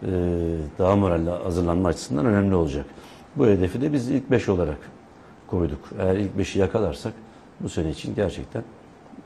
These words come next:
e, müthiş bir başarı yakalamış oluruz. Önümüzdeki yıllarla ilgili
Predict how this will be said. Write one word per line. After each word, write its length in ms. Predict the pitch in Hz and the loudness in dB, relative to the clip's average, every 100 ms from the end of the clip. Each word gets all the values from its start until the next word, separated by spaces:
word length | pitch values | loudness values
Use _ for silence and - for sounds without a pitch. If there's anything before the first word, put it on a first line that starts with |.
| - - | -16 -12
e, 300 | - - 127 | -10 -8 -8
müthiş 300 | - - 127 | -6 -8 -2
bir 100 | 104 | 0
başarı 280 | 92 90 | 2 2
yakalamış 520 | 95 90 90 85 95 87 | 2 2 0 0 -2 -4
oluruz. 400 | 76 69 - - - - - - - - - - - - - - | -8 -10 -14 -20 -20 -20 -20 -20 -20 -20 -20 -20 -20 -20 -6 4
Önümüzdeki 520 | 123 135 123 139 151 | 8 8 8 4 4
yıllarla 360 | 135 127 110 | 4 4 4
ilgili 320 | 110 98 107 | 2 2 0